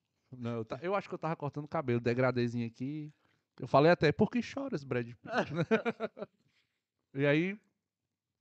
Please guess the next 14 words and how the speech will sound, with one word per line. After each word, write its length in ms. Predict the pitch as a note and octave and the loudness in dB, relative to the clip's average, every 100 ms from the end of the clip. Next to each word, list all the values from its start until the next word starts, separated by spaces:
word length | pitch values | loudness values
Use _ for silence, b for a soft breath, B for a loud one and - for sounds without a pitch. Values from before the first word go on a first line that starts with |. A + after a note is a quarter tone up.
| - | 0
é, 220 | E3+ F#3 E3 | 6 8 8
eu 120 | F3 | 4
acho 160 | F3+ | 0
que 120 | - F#3 | -4 -14
tu 100 | F#3+ | -6
tava, 560 | F#3 F3+ F#3 G3+ G3+ G3 _ _ _ _ _ _ _ _ _ _ _ _ | 0 2 4 2 2 -4 _ _ _ _ _ _ _ _ _ _ _ _
tu 100 | A#3 | -4
tinha 160 | C#4 C4+ | 0 0
ido 120 | A#3 | 0
fazer 240 | A3 G3 | 0 2
alguma 180 | F#3+ A3 | 0 -2
cor 220 | G#3+ G3+ | 0 2
lá, 200 | E3 B2 | 4 4
mano. 220 | G2 F2 | 2 -10